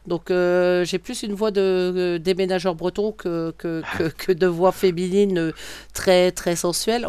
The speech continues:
Speaker 1: Quoique je peux le faire si je veux, n'est-ce pas ? Mais, euh,
Speaker 2: Bien sûr.
Speaker 1: pff, je, je, ouais. C'est, c'est, ouais, pourquoi pas, après tout, c'est à faire. Ça peut être sympa.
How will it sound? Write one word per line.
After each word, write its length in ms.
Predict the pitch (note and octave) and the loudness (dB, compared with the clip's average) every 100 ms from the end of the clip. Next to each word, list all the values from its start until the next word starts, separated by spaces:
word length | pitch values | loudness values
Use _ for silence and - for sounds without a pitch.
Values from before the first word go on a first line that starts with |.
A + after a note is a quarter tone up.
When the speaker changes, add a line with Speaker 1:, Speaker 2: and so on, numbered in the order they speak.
| - | 0
Speaker 1:
Quoique 280 | G3 G3+ F3 | 0 2 0
je 140 | D#3+ | -2
peux 160 | D3 D#3+ | -2 -4
le 40 | |
faire 240 | D#3 F3+ F3 | -2 -2 -2
si 160 | - | -6
je 140 | D#3 E3 | -6 -6
veux, 220 | G3+ D#4 - - - - E3+ | -8 -10 -6 -6 -8 -6 -2
n'est-ce 180 | E3+ - | 0 6
pas ? 180 | B3+ - - - F#3 | 4 4 -12 -6 4
Mais, 500 | G3+ A#3 C4+ C#4 A#3+ | 6 8 6 8 8
euh, 840 | G#3 G3 F#3+ F#3+ F#3 F#3 F#3 D#3 | 8 8 6 2 0 0 -2 -4
Speaker 2:
Bien 60 | D3+ | -10
sûr. 60 | E3+ | -12
Speaker 1:
pff, 400 | - - - - - - | -12 -12 -12 -14 -14 -8
je, 220 | F3+ E3+ E3 | -4 -2 -4
je, 160 | - | -4
ouais. 260 | F3 D#3 C#3+ - - - | -4 -2 -4 -4 -18 -8
C'est, 580 | - A#3 A#3 A#3 A#3 A3+ | -2 0 2 0 0 0
c'est, 460 | - B3 A#3 A#3 G#3+ | 0 0 -4 -4 -6
ouais, 220 | F3+ A#3+ A#4 - | 2 2 2 -4
pourquoi 300 | A3 G#3+ F#3 | -2 2 2
pas, 100 | E3+ | 2
après 180 | F3 E3+ | -2 -6
tout, 140 | - F3+ | -10 -8
c'est 140 | - | -4
à 60 | F3+ | -4
faire. 220 | - D3+ - - - | -4 -8 -8 -20 -12
Ça 180 | - F3+ | -2 -2
peut 120 | A#3+ | 0
être 100 | B3 | -2
sympa. 320 | - G#3+ F3+ | 0 0 -2